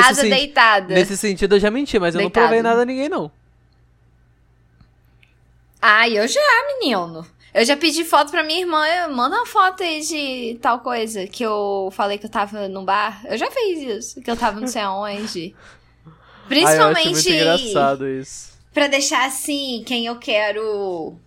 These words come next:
Speaker 2: Na
Speaker 1: Quem eu quero,
Speaker 2: vontade.
Speaker 1: assim, mais na vontade, sabe?
Speaker 2: <laughs>
Speaker 1: Curioso pra saber como que tá a minha vida.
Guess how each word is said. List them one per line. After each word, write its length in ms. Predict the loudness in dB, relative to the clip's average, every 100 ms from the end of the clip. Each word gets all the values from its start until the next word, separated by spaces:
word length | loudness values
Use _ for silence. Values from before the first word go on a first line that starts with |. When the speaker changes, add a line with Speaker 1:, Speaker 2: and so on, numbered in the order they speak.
| _ -6
Speaker 2:
Na 160 | -4
Speaker 1:
Quem 120 | -2
eu 60 | -2
quero, 220 | 2 4
Speaker 2:
vontade. 200 | 4 2
Speaker 1:
assim, 300 | 0 -2 -2
mais 360 | 2 2 2 2
na 120 | 2
vontade, 720 | 2 0 2 6 6 4 0
sabe? 500 | 0 4 4 4 -2 -8 -10 -10 -4
Speaker 2:
<laughs> 240 | -2 0
Speaker 1:
Curioso 720 | 2 2 4 4 4 2 -2
pra 80 | -4
saber 320 | -2 0 -2
como 240 | -2 -2 -2
que 60 |
tá 140 | -4 -2
a 20 |
minha 180 | -2 -4
vida. 580 | -2 0 0 -2 -4